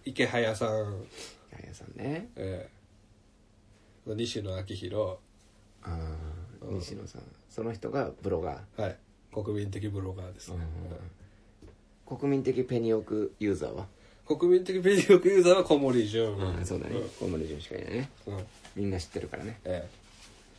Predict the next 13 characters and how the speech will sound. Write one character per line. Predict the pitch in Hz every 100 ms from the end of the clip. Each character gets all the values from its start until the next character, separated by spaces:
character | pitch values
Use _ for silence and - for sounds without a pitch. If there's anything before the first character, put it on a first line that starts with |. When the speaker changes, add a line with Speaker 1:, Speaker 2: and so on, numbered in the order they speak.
| - - - - -
Speaker 1:
え。 | 90
Speaker 2:
う |
ー |
ん。 | 87 87 82 80 80 78 80 73 - -
で、 | 123 120
国 | 151 185 185
民 | 180
的 | 170 123 151 151
競 | - 151
輪 | 147 139
選 | 143 123
手 | 80
は | 64